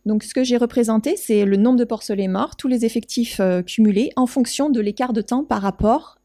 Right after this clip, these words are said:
à la libération des truies bloquées, pour rappel, qui a lieu à, euh, quatre jours après la mise bas. Et cette libération, elle, elle est, euh, mise en évidence par le point zéro sur l'axe des abscisses.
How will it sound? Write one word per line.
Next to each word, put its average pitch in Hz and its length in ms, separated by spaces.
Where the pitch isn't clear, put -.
à 220 100
la 202 140
libération 202 640
des 208 140
truies - 200
bloquées, 190 400
pour 180 140
rappel, 196 340
qui 214 140
a 175 100
lieu 214 320
à, 190 400
euh, 170 120
quatre 214 220
jours 240 220
après 220 220
la 208 100
mise 196 180
bas. 156 160
Et 226 60
cette 233 180
libération, 240 800
elle, 208 400
elle 202 380
est, 202 180
euh, 180 240
mise 208 140
en 214 60
évidence 220 360
par 208 120
le 190 100
point 202 220
zéro 202 440
sur - 160
l'axe 190 260
des 190 140
abscisses. - 560